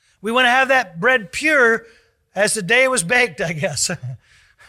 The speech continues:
And as that happens,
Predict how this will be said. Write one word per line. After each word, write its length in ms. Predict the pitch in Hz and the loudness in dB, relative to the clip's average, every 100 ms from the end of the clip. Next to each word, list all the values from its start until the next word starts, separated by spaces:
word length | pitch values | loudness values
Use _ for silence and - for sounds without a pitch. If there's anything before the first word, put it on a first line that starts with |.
| 165 131 160 - _ _ _ _ _ _ _ _ _ _ _ _ _ _ _ _ | -12 -8 -10 -12 _ _ _ _ _ _ _ _ _ _ _ _ _ _ _ _
And 120 | 220 240 | -2 0
as 260 | 294 320 | 0 0
that 160 | 294 247 | 0 -2
happens, 680 | 226 269 269 131 - - | -2 -2 -4 -12 -20 -20